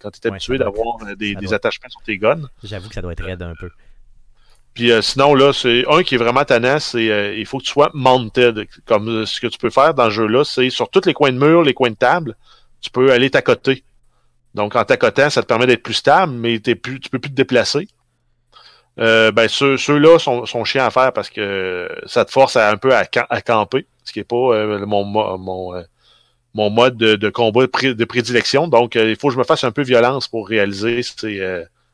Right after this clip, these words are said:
Speaker 1: ces challenges-là.
Speaker 2: C'est combien de, de, de, de kills faut que t'ailles, hein, mettons, en
Speaker 1: Ben, ça,
Speaker 2: mounted ?
Speaker 1: ça dépend, ça dépend des, des, des, des armes. Si tu prends les submachine guns, je pense qu'il faut que t'en fasses cinquante. Quand tu prends les assault rifles, il faut que t'en fasses une centaine.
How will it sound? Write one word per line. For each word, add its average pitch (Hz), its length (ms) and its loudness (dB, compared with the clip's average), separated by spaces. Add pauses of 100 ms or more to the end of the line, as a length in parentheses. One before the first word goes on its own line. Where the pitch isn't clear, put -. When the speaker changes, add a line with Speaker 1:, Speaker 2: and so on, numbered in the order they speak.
Speaker 1:
ces 113 160 -6
challenges-là. 95 400 -4 (320)
Speaker 2:
C'est 131 100 -10
combien 123 460 -10
de, 110 280 -10
de, 101 720 -10
de, 95 260 -12
de 95 120 -12
kills 120 340 -10
faut 101 160 -20
que - 80 -20
t'ailles, 120 240 -14
hein, 101 100 -16
mettons, 101 280 -16
en 104 80 -14
Speaker 1:
Ben, 131 160 2
ça, - 100 -2
Speaker 2:
mounted ? 143 40 2
Speaker 1:
ça 143 120 2
dépend, 139 360 2
ça 127 100 -2
dépend 123 180 0
des, 123 220 -2
des, 113 260 -4
des, 101 340 -10
des 101 200 -6
armes. 110 240 0
Si - 80 -14
tu - 60 -20
prends 123 100 -4
les 113 80 -2
submachine 120 420 -4
guns, 131 160 2
je 117 80 -14
pense 127 200 -4
qu'il 117 120 -2
faut 110 80 -10
que - 60 -18
t'en 113 100 -2
fasses 117 160 -2
cinquante. 127 640 -2
Quand 120 100 -4
tu - 80 -14
prends 127 120 -4
les 120 120 -2
assault - 260 -4
rifles, 123 440 0
il - 20 -20
faut 117 80 -14
que 104 60 -14
t'en 110 120 -6
fasses - 280 -4
une 104 80 -12
centaine. 127 600 -4